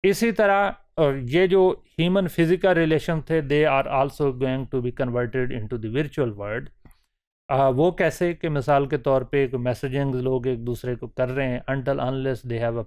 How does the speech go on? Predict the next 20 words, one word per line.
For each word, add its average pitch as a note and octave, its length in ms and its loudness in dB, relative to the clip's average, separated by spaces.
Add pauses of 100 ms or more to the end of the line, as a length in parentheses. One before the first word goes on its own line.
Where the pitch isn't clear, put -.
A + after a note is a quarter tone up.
pleasant D3+ 480 -2
information C3+ 440 -4 (120)
they A#2 160 -4
will A#2 180 -8
continue D3 440 -2
relationship C3+ 640 -4 (560)
and C3+ 200 0
when C#3+ 220 0
there C#3 320 0
is C3+ 240 -2
a B2+ 300 4 (340)
unpleasant D#3 680 0
incident C3 540 -2
they B2+ 180 0
will B2 180 -2
dis-, B2 240 -4
अ, B2 360 -6
they B2 200 -2
will B2 200 -2
discontinue। G2+ 680 -8